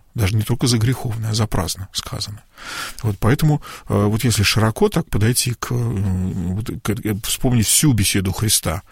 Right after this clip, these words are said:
э, пе-, перед его уже голгофским, так сказать, страданием, вот, то получается, что все все равно, э, в-, строится Господом,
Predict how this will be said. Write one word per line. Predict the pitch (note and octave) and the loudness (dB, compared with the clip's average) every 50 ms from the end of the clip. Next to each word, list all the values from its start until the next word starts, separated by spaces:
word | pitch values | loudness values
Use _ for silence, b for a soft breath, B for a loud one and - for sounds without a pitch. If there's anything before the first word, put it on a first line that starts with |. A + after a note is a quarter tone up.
| B B B B B B B B B B B B | B B B B B B B B B B B B
э, | - F#2+ G2 G2+ G2 G2 | 0 0 2 2 0 0
пе-, | G2 - G#2 G#2 | 0 0 2 4
перед | - G2 F#2+ G2+ G2 | 4 4 4 4 4
его | G#2 G2 F#2+ F#2+ F#2 F#2 | 4 4 4 4 4 2
уже | F#2+ G2 F#2+ G2+ F#2 | 2 2 2 0 2
голгофским, | G2 G#2 G#2+ G#2 A2 G#2 F#2+ - - - E2+ G2 F2 D#2+ D#2 - E2 F2 - - - - | 2 2 2 4 4 2 2 0 -2 -2 -4 -4 -4 -4 -6 -6 -8 -8 -8 -10 -10 -8
так | - - G2 | -6 -6 -6
сказать, | - - A2 - | -4 -2 -2 -2
страданием, | - - G#2+ G#2 G#2 G#2 G#2 G2 F2 E2+ F#2+ G#2 A2 - - B B B B B B B B B B | 0 2 2 2 2 4 2 2 0 -2 -4 -6 -8 -10 -14 B B B B B B B B B B
вот, | - G#2+ G#2+ G2+ - | -4 -4 -4 -2 -2
то | - G2+ | 0 2
получается, | - - A2 G2+ - E3 E3+ F3+ - - B2 | 2 4 4 4 2 2 2 2 2 2 0
что | - - - B2+ - - - - _ - | 0 2 2 0 0 0 -6 -16 _ -6
все | - - - - - C3+ B2 G#2+ | -2 0 2 4 4 4 4 4
все | - - - G#2 | 2 0 0 2
равно, | G2 G2 F#2+ A2 B2 D3 E3 F3+ F#3 - B B B B B B B B - | 2 2 4 4 4 4 4 2 0 -2 B B B B B B B B -4
э, | G#2+ | -2
в-, | G#2 F#2+ F#2 F2+ E2+ E2 E2+ F#2+ G2 G2 G2 F#2+ - - | -2 0 0 0 0 0 0 0 -2 -2 -2 -4 -4 -2
строится | G#2+ - - - A#2+ C3 C#3 B2 G#2 - - G#2 | -2 0 0 2 4 4 4 4 4 2 0 0
Господом, | F#2+ A2 B2+ B2 - - A2+ G#2 F#2+ F#2+ G2+ - | 2 2 2 2 2 0 0 0 2 2 0 -2